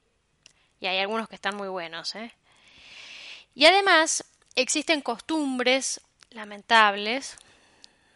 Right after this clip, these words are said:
de, por ejemplo, corrupción, tanto en el ámbito público como en el privado, de los cuales, gracias a Dios, nunca formé parte ni tuve noticias, pero que deforman todas las premisas básicas, las normas, las guías, las experiencias que podamos describir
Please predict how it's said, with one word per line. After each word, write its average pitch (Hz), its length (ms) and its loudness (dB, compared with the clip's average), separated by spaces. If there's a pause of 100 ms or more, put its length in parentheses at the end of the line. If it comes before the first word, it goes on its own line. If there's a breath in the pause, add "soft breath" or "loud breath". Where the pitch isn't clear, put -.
(100)
de, 226 480 -2
por 226 160 -6
ejemplo, 240 460 -4
corrupción, 220 880 -4 (760 loud breath)
tanto 196 300 -4
en 190 60 -6
el 202 80 -4
ámbito 202 320 -4
público 269 460 -2
como 226 180 -4
en 208 80 -4
el 190 40 -14
privado, 214 600 0 (720 loud breath)
de 240 120 -2
los 254 80 -4
cuales, 359 280 2
gracias 277 380 -4
a 294 60 0
Dios, 330 160 0
nunca 302 260 -2
formé 220 260 -4
parte 220 460 2
ni 190 140 -12
tuve 202 200 -12
noticias, 226 480 -2 (100)
pero 233 200 0
que 233 80 0
deforman 233 560 2
todas 185 240 -2
las 185 140 -4
premisas 190 480 -10
básicas, 196 560 -2
las 165 160 -10
normas, 208 480 -2
las 180 180 -6
guías, 233 480 0
las 190 180 -10
experiencias 233 640 0
que 214 100 -10
podamos 202 380 -8
describir 220 680 -4